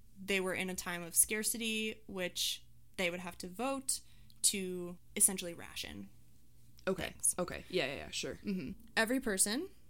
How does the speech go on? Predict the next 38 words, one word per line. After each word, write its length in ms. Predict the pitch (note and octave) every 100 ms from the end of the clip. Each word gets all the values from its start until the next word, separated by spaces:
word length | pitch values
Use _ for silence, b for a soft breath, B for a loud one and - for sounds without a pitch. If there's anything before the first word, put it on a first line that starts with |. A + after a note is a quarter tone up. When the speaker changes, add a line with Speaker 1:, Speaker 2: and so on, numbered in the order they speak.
| - - - - - -
Speaker 1:
except 360 | G#3 G#3 G#3 F#3+
for 100 | G3+
those 460 | F#3 F3+ F#3 G3 -
of 140 | F#3+
a 40 | F#3+
higher 340 | - F3+ F#3
rank, 500 | F3+ E3+ A3+ A3+ - - - -
because 380 | G3+ F#3 - - - - - - - - -
if 160 | G3+
you 80 | G#3
were 160 | G3 F#3
of 100 | F3+
a 40 |
higher 280 | F#3 F#3 F3+
rank, 280 | F#3+ B3 B3+
you 60 |
got 200 | F#3 D#3
paid 260 | - D#3+ E3+
a 40 |
little 200 | G#3 G#3+
bit 140 | A3 B3
more. 220 | C4 C#4+ E4+ - - -
But 280 | G3+ G3+ G3 - -
every 200 | G#3+ C4
person 320 | C4+ C#4 C#4
of 100 | C4+
the 60 | C#4+
crew 380 | - A3 A3+ C4 - - - - - - - - - - - -
be 140 | F#3+ G3
given 320 | G3 F#3+ F3+ -
equal 300 | C4 C4+ D#4
portion 360 | - B3 B3+
of 160 | G#3 F#3
the 100 | F3+
prizes, 640 | - F3 E3+ F#3 F#3 A3+
so, 320 | A#3+ - G3 F#3
like, 220 | F3+ F3+
any 480 | F#3 F3+ F3+ F3+ F3+